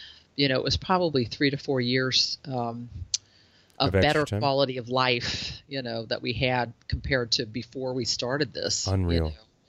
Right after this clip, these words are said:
Speaker 1: that he experienced. And he was quite advanced, you know, he was quite into the disease at the point we started it. So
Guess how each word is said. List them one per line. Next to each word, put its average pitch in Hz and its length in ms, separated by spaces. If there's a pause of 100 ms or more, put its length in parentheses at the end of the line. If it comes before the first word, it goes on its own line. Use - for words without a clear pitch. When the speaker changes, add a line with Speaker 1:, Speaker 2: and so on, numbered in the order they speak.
(380)
Speaker 1:
that 117 140
he 123 140
experienced. 123 680
And 120 60
he 160 120
was 139 140
quite 131 440
advanced, 123 680
you 135 100
know, 120 60
he 123 140
was 110 140
quite 117 420
into 127 240
the 113 120
disease 113 640
at 107 100 (280)
the 120 80
point - 240
we - 80
started 127 480
it. - 180
So 113 440